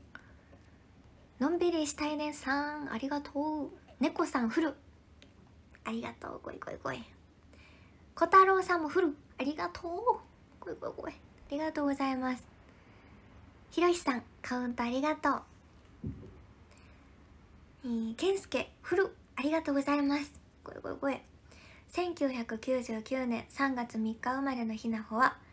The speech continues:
あ、数秘術の運命数がそのキャンディーと同じ七だよ。あ、それ私自分で計算というかしたことあるかも。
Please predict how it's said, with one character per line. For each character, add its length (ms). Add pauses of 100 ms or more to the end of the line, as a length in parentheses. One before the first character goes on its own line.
(460)
あ、 220 (320)
数 380
秘 200
術 320
の 160
運 300
命 220
数 300
が 140
そ 140
の 160
キ 100
ャ 80
ン 60
デ 60
ィ 40
ー 20
と 140
同 120
じ 120
七 240
だ 100
よ。 140
あ、 160 (240)
そ 160
れ 80
私 380
自 180
分 280
で 220 (400)
計 300
算 220
と 80
い 0
う 20
か 100
し 100
た 100
こ 140
と 140
あ 60
る 140
か 160
も。 280